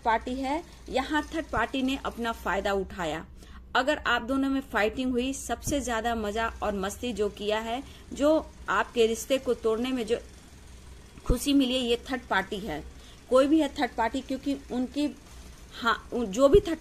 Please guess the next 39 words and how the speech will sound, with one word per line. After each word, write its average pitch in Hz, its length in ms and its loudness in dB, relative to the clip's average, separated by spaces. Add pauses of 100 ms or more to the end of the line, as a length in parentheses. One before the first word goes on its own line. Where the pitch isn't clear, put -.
पार्टी, 220 300 0
उनका 247 360 -2
हाथ 240 400 -2
है 202 200 -2
डियर 185 360 -2
आप 196 140 0
दोनों 185 240 -2
में, 180 120 -6
लेकिन 262 460 2
इनका 254 280 -2 (140)
ईगो, 240 280 0
इनका 226 320 -2
गुस्सा 269 480 -2 (360)
कहीं 311 240 4
ना 294 120 4
कहीं 247 260 -2
फायदा 214 360 0
का 254 200 -4
कारण 208 420 -2
बना 175 240 -4
है। 190 200 -10 (400)
इनके 254 300 2
गुस्से 240 440 -2
को 262 180 -2 (500)
और 220 400 4
इनको 262 200 0
कोई 262 180 2
मोटिवेट 240 540 0
कर 233 120 -2
दिया, 220 200 -2
आपके 339 300 0
खिलाफ 240 420 -2
कोई 285 160 2
भी 269 140 2 (200)
दिमाग 220 280 0
में 220 100 -4
भर 247 100 -4
दिया, 247 160 -4
ये 240 100 -4